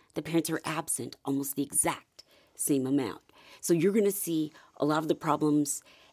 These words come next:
in Title One schools, in these highly privileged schools, the exact same things.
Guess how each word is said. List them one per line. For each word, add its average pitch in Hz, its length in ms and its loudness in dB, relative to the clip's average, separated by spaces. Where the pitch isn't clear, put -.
in 135 340 2
Title 139 320 0
One 185 200 4
schools, 247 480 -4
in 247 100 2
these 247 160 -2
highly 233 280 -4
privileged 220 680 -6
schools, - 600 -10
the 180 180 -4
exact 156 680 -6
same 151 280 -4
things. 151 340 -6